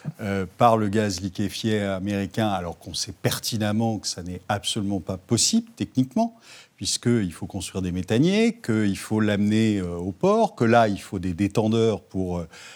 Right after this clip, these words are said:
euh, euh, transformer le gaz liquide en gaz, euh, gazeux, euh, et, euh, euh, le transporter jusqu'à, jusqu'à ce que, jusqu'au consommateur. Et, euh, euh, on sait que tout ça n'est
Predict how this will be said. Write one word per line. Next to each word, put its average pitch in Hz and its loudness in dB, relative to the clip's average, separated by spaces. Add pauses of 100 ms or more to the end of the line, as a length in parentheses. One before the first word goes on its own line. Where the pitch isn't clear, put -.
(160)
euh, 98 -4
euh, 92 -2
transformer 110 2
le 101 0
gaz 95 0
liquide 107 0
en 90 -4
gaz, 92 -2
euh, 85 -12
gazeux, 127 4 (560)
euh, 117 4
et, 131 6
euh, 98 0 (100)
euh, 101 0
le 98 -2
transporter 110 0
jusqu'à, 90 -4
jusqu'à 85 -6
ce - -2
que, 95 -8 (1080)
jusqu'au 92 -8
consommateur. 160 0 (400)
Et, 131 8
euh, 110 8
euh, 110 2
on 120 -2
sait 220 4
que 220 -10
tout 131 -4
ça 143 4
n'est 110 2